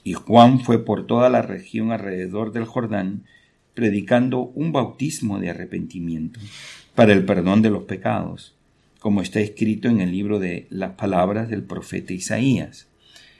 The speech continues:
Voz del que clama en el desierto, "Preparen el camino del Señor, hagan derechas sus sendas, todo valle será rellenado,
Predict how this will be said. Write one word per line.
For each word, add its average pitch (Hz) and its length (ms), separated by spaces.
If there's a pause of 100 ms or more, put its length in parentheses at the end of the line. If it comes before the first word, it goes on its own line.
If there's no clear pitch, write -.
(160)
Voz 107 260
del 110 140
que 104 160
clama 95 300
en 104 80
el 98 120
desierto, 98 640 (440)
"Preparen 104 520
el 98 120
camino 90 400
del 95 180
Señor, 85 480 (520)
hagan 104 320
derechas 95 420
sus - 220
sendas, 85 640
todo 110 260
valle 98 300
será 87 300
rellenado, 95 680